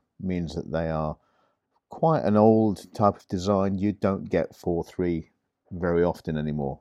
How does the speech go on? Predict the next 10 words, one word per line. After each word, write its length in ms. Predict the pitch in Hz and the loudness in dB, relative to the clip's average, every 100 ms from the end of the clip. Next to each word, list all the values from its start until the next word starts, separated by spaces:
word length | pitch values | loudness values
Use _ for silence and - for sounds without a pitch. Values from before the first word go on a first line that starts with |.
| _ - | _ -4
or 320 | 80 78 - - | 0 0 -2 -8
at 220 | 82 - - | -14 -16 -8
all, 460 | 90 80 69 71 _ _ _ _ _ _ _ _ _ _ _ | -4 -2 -2 -6 _ _ _ _ _ _ _ _ _ _ _
so 220 | - 82 | -6 -4
it 120 | 67 | -2
seems. 600 | - 85 78 76 71 - - - _ 104 | -4 -2 -2 -4 -8 -12 -16 -20 _ 0
Um, 400 | 107 107 104 95 | 4 4 4 2
so 160 | 123 | 4
I'd, 260 | 117 120 110 | 6 4 4
um, 380 | 113 110 101 | 4 4 0